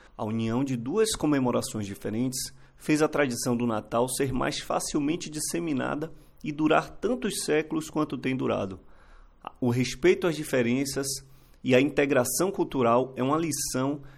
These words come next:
que devemos aprender nessa história. O terceiro elemento é que realmente o que vale não é a data exata do nascimento desse grande mestre. O que vale é o simbolismo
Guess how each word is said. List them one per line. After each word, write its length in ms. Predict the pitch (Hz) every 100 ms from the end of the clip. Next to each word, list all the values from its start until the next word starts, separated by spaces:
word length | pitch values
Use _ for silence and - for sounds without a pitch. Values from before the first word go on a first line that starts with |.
| -
que 140 | - 131
devemos 480 | 127 110 139 147 143
aprender 680 | - 143 110 101 107 117 -
nessa 320 | 104 113 117 120
história. 520 | - - 95 95 - - - _ _ _ - - -
O 60 |
terceiro 380 | 131 131 120 147
elemento 580 | 131 113 117 135 131 - - - -
é 80 | -
que 140 | -
realmente 520 | 151 170 156 143 160 156
o 40 |
que 160 | - 139
vale 440 | 117 139 151 135 - -
não 140 | 165 180
é 60 |
a 40 | 208
data 240 | 214 208
exata 480 | 160 110 139 170 143
do 140 | 123
nascimento 480 | 123 127 123 120 117
desse 260 | 113 117 113
grande 300 | 110 110 104
mestre. 480 | 101 101 101 - - - - _ _ _ -
O 80 | -
que 140 | 185 202
vale 300 | 185 208 202
é 20 |
o 60 |
simbolismo 1080 | 190 214 202 175 110 107 143 170 156 175 175